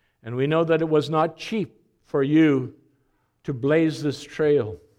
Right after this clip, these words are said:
It is a trail that cost you your life. And we're thankful, O Lord, that you didn't simply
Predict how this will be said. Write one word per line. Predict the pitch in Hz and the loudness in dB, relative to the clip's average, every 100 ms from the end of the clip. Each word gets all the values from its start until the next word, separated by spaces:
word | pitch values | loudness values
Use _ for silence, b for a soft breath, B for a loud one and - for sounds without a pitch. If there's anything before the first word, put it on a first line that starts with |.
| _ _ _ _ _ _ _ | _ _ _ _ _ _ _
It | - 151 | -2 2
is | 160 160 135 - - - | 4 2 2 -8 -16 -6
a | 147 143 139 - _ | -2 -2 -4 -12 _
trail | - 180 180 156 135 110 - _ _ _ _ _ _ _ _ _ _ _ _ _ - | -12 -4 2 4 2 -2 -12 _ _ _ _ _ _ _ _ _ _ _ _ _ -12
that | 117 - | -12 -8
cost | 156 151 139 - - - _ _ | -2 -2 -2 -10 -20 -20 _ _
you | 123 131 131 123 131 - | -2 0 2 0 -8 -12
your | 113 113 | -6 -4
life. | 107 104 80 _ _ _ _ _ _ _ _ _ _ _ _ _ _ _ _ _ _ _ _ _ _ _ _ _ _ | -4 -8 -8 _ _ _ _ _ _ _ _ _ _ _ _ _ _ _ _ _ _ _ _ _ _ _ _ _ _
And | 113 | -4
we're | 127 | -2
thankful, | 135 175 196 - 185 | 0 0 0 -2 2
O | 160 | 2
Lord, | 156 156 165 151 | 4 4 2 0
that | 151 151 | -2 -2
you | 156 | -2
didn't | 170 165 156 | -2 -2 -6
simply | - 160 151 151 131 - | -4 -6 -2 -2 -2 -6